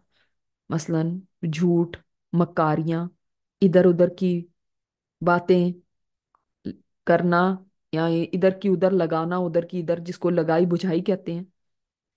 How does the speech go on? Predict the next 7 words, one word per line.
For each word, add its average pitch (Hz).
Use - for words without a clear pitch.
तोहमतें, 175
बहतान, 170
गीबतें। 175
ये 254
बहुत 294
ज़रूरी 220
है 240